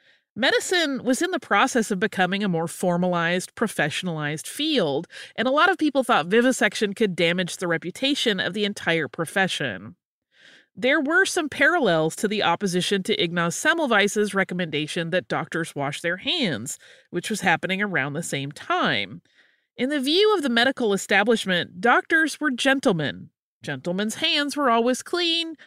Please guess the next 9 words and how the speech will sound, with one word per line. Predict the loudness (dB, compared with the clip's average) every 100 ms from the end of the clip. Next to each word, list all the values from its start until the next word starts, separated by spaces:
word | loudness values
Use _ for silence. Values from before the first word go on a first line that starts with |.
| -4
and | -2 2
gentlemen | 0 2 0 0 0
also | 0 2 2 0
did | 0 0 0 2
not | 2 0 -4
cut | -2 -2
into | -2 -6 -4
live | -2 0 -2 -4
animals. | -8 -6 -8 -10 -16 -16 -16